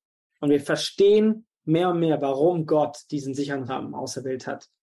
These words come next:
Und deswegen, das ist so ein Beispiel, das mir eingefallen ist, ist es wichtig, Dinge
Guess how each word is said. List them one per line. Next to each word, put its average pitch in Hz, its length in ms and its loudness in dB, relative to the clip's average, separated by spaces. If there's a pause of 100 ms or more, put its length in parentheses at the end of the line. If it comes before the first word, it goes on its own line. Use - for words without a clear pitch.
(360)
Und 143 120 0
deswegen, 156 440 0
das 143 140 -6
ist - 40 -12
so 170 120 4
ein 160 60 0
Beispiel, 165 320 0
das 143 160 -2
mir 165 140 0
eingefallen 139 480 -2
ist, - 240 -12
ist 156 140 -4
es 151 200 -2
wichtig, 175 500 0
Dinge 165 440 0